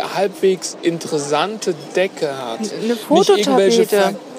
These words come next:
Speaker 1: vergammelten <laughs> alten Decken,
Speaker 2: Ja.
Speaker 1: Fliesen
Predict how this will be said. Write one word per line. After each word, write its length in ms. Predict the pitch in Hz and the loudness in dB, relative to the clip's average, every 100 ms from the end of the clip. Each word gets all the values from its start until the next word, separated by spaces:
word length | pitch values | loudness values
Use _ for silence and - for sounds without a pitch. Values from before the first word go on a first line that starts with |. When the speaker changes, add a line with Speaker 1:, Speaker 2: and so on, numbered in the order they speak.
| - | -8
Speaker 1:
vergammelten 840 | - 190 233 240 233 220 208 208 - | -6 -6 -4 4 6 6 2 -6 -4
<laughs> 20 | |
alten 600 | 165 - 254 - 233 - - - | -6 -2 -4 -4 -6 -8 -10 2
Decken, 480 | 196 240 247 208 - 220 | 2 2 -2 -4 -4 -4
Speaker 2:
Ja. 120 | 214 | -4
Speaker 1:
Fliesen 800 | 214 240 233 220 208 185 190 196 | -4 -4 -4 -4 -6 -6 -6 -8